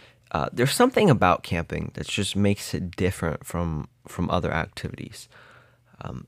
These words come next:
I've explained this before to my dad, but I feel like camping is, camping is a gateway. It's like, it's like a gateway drug, but, like, it's not, it's not bad. Camping is a gateway.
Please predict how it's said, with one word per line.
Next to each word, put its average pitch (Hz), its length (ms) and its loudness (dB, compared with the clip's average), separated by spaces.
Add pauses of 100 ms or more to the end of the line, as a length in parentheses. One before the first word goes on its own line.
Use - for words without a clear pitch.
I've 92 180 4
explained 123 580 8
this 104 180 4
before 92 540 2 (540)
to - 120 -10
my 82 100 0
dad, 80 380 -2 (720)
but - 80 2
I - 40 4
feel 170 240 2
like 135 300 4
camping 95 840 4 (720)
is, 104 540 8 (100)
camping 143 380 10
is 120 160 8
a 107 40 2
gateway. 90 720 0 (220)
It's - 140 -12
like, - 240 -2 (480)
it's - 140 -6
like 101 120 0
a 92 100 -2 (120)
gateway 90 440 4
drug, - 460 -6
but, - 220 -4
like, 82 240 -4
it's - 180 -10
not, 85 220 -2 (200)
it's - 140 -12
not 78 180 -4
bad. 69 240 -6 (520)
Camping 135 420 8
is 101 240 2
a 90 60 -2
gateway. - 560 -2